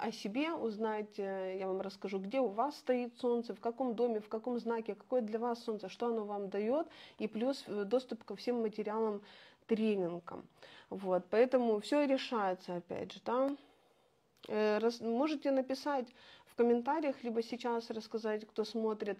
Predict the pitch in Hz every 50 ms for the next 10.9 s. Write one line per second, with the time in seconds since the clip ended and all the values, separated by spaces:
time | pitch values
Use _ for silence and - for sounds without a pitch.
0 | - - - - - - - 240 240 262 269 269 254 233 233 233 233 226 - -
1 | 220 208 214 202 190 196 185 - - 190 190 180 - - 190 180 185 180 180 185
2 | - 185 180 185 185 180 180 - - 196 190 185 190 190 185 180 185 - 190 202
3 | 208 220 220 - 214 220 226 220 214 220 247 247 262 233 233 226 226 226 - 233
4 | 233 233 311 339 427 370 277 - - - 269 269 - 247 226 226 220 - - 226
5 | 220 214 202 196 226 254 320 339 370 - - - - - - - - _ 220 220
6 | 233 254 285 285 262 - 233 226 220 226 254 277 285 262 233 233 226 226 226 240
7 | 247 240 226 220 233 240 233 240 220 220 220 220 - - 220 202 196 196 - -
8 | 294 294 269 254 240 233 202 208 208 196 196 196 196 180 - - 196 190 - -
9 | - - - - - _ 202 196 190 190 196 196 196 - 202 190 180 180 185 185
10 | - - 180 185 180 175 175 175 - _ _ 220 202 202 208 247 285 294